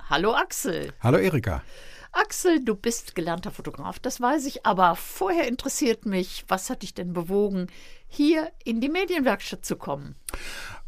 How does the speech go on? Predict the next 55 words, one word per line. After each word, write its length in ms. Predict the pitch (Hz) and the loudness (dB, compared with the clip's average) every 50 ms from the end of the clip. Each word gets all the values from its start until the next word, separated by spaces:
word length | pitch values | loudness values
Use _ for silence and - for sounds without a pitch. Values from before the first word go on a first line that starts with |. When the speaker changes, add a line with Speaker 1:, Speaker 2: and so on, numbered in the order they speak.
| - - - | -12 2 4
Speaker 2:
Also 160 | 127 110 117 | 6 8 8
das 160 | 117 113 107 | 8 8 8
ist 80 | 117 107 | 8 8
eine, 180 | 110 104 98 | 8 8 6
bei 220 | 92 85 92 95 95 | 6 4 4 6 8
mir 180 | 107 131 170 | 8 8 8
eine 140 | 151 113 110 | 8 6 4
ganz 260 | 104 101 92 95 - | 4 4 2 2 0
lange 220 | - 85 92 92 78 | 0 0 0 0 0
Geschichte. 480 | 80 85 - - 113 110 - - - | 0 -2 0 0 0 0 0 0 -2
Ich 100 | 95 - | -2 0
bin 80 | - 107 | 0 0
ja 80 | 101 90 | 0 2
schon 160 | - - 104 | 2 2 2
ein 60 | 101 | 2
älteres 340 | - 95 98 - 110 104 - | 2 0 0 0 0 0 0
Semester. 420 | - 101 95 104 127 - - 156 127 | 2 2 4 4 2 2 2 0 2
Ich 100 | 117 170 | 2 0
habe 100 | 156 - | -2 0
schon 160 | - 147 135 | 2 4 4
als 260 | 123 120 117 - - | 4 4 2 -2 -6
Kind 360 | - - 175 175 147 110 98 | -2 2 4 6 6 6 6
mit 160 | 98 98 - | 2 0 2
großer 340 | - - 127 147 - - 135 | 2 4 4 4 4 4 4
Begeisterung 720 | 113 113 110 110 95 104 117 - - - 120 101 101 104 98 | 4 4 4 4 4 2 2 0 0 -2 0 2 2 0 2
Radio 320 | - 90 92 107 101 101 | 2 2 2 2 2 2
gehört 380 | 87 87 76 78 82 78 - 82 | 2 0 0 0 -2 -2 -2 -2
und 100 | 78 85 | -4 -4
das 160 | 80 - - | -4 -4 -4
waren 240 | 80 78 78 80 - | -4 -2 -2 -2 -4
sowohl 240 | 73 69 69 71 | -4 -4 -4 -4
die 80 | - - | -4 -4
lokalen 480 | 62 62 - - 117 123 143 147 135 131 | -6 -6 -4 0 2 4 4 6 6 6
Sender 400 | 123 131 120 120 113 117 117 113 - - - - - - - - - - | 6 6 6 6 6 4 2 0 -4 -8 -12 -12 -10 -10 -8 -8 -4 0
als 320 | - 92 117 113 - - | 4 6 6 6 6 2
auch 300 | - 107 104 101 104 - - | 2 4 4 4 4 4 2
d-, 100 | - - - | 2 0 0
der 160 | - - 82 87 | -2 0 -2 0
Kurzwellenfunk. 920 | - - 131 143 - - 85 73 73 80 - - - - 69 71 - - | 2 4 2 2 2 -2 -2 0 -2 -2 -4 -6 -6 -6 -4 -4 -4 -4
Also 260 | 71 71 71 73 73 | -4 -4 -4 -4 -2
wenn 120 | 85 85 | -2 -2
man 180 | 82 80 80 82 | 0 0 -2 -2
zum 280 | - - 82 76 73 | -4 -4 -4 -4 -4
Beispiel 520 | - 71 76 87 92 87 - - 98 87 85 | -4 -4 -2 -2 -2 -4 -4 -4 -4 -2 -2
damals 460 | 67 65 76 87 90 87 87 78 - | -2 -2 0 0 0 0 0 -2 -2
den 140 | - 90 80 | -4 0 0
B 100 | 95 95 | 2 2
B 80 | 101 | 2
C 240 | 110 110 - 139 117 | 2 2 2 2 4
World 240 | 117 127 135 131 117 | 4 4 4 2 0
Service 500 | - - 73 71 65 69 67 71 - - | -2 -4 -4 -4 -4 -6 -6 -6 -8 -8
oder 300 | - 71 73 76 - - | -6 -6 -6 -6 -2 0
All 180 | - 101 110 120 | 2 4 4 6
India 280 | 113 113 110 120 120 123 | 6 6 8 8 6 8
Radio 460 | 113 123 135 127 104 87 76 73 64 | 8 8 8 6 4 2 0 -2 -4